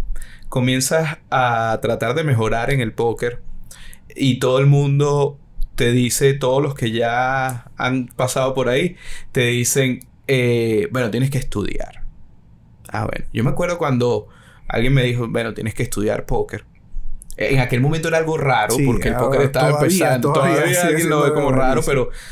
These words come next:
Speaker 1: nadie estudiaba póker.
Speaker 2: Claro.
Speaker 1: Muy poca gente estudiaba póker. Cuando me llega esa información y me dicen, "Bueno, tienes que estudiar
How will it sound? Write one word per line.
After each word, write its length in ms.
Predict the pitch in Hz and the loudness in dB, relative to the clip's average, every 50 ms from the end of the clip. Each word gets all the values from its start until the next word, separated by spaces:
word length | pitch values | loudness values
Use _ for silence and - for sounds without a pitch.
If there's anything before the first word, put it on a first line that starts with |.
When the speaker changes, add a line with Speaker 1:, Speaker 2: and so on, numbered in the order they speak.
| - - - - | -8 -8 -10 -6
Speaker 1:
nadie 320 | - 131 117 110 110 117 123 | -2 -2 0 0 0 -2 0
estudiaba 480 | 120 - 131 107 107 107 107 110 113 | 0 0 2 2 2 2 2 2 2
póker. 280 | - 139 131 123 139 123 | 2 0 2 2 2 2
Speaker 2:
Claro. 120 | 113 117 | 2 2
Speaker 1:
Muy 80 | 131 135 | 2 2
poca 240 | 135 143 139 139 139 131 | 4 4 4 2 2 2
gente 360 | 139 139 135 113 - - 104 | 2 2 2 2 2 0 0
estudiaba 300 | 104 - 104 107 107 104 | 0 0 0 -2 0 -2
póker. 260 | - 113 113 113 107 | -2 -4 -4 -4 -4
Cuando 460 | - 131 127 127 127 131 131 127 - - - - - - | -2 -2 0 0 0 0 0 0 -2 -8 -16 -20 -8 -4
me 160 | - - 131 | 0 0 2
llega 240 | 127 135 139 147 170 | 4 4 2 2 2
esa 100 | - - | 2 2
información 640 | 185 185 185 180 170 147 143 - - 180 170 156 | 2 4 4 4 4 4 2 0 0 0 0 2
y 60 | 135 120 | 0 0
me 100 | 123 120 | 2 0
dicen, 260 | 117 107 - 123 117 | 0 -2 -2 -2 -2
"Bueno, 180 | 127 131 120 101 | 0 -2 -2 -2
tienes 200 | 107 107 117 - | -4 -6 -6 -4
que 80 | - | -4
estudiar 540 | 151 143 - 135 123 123 123 123 123 123 - | -6 -4 -2 -2 0 2 2 2 0 0 -2